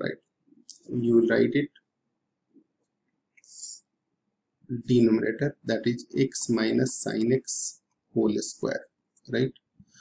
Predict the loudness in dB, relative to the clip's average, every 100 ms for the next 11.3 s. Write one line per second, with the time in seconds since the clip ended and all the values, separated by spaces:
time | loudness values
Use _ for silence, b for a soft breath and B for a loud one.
0 | b _ 2 6 8 6 2 _ 6 6
1 | 4 -2 0 2 2 2 -2 0 0 2
2 | 2 0 -6 _ _ _ _ _ _ _
3 | 4 4 4 -2 0 2 2 0 -2 -2
4 | 2 2 0 -6 -8 -8 -10 _ _ _
5 | _ _ _ _ _ _ 2 4 4 0
6 | -4 _ _ -6 -2 -2 0 2 4 4
7 | 4 4 4 2 -4 -2 -2 -2 -4 -4
8 | 0 0 -2 -10 _ _ _ _ -4 2
9 | 4 6 6 6 8 6 6 -2 0 2
10 | 2 0 -2 -2 _ -2 -2 -10 -12 -12
11 | -12 -14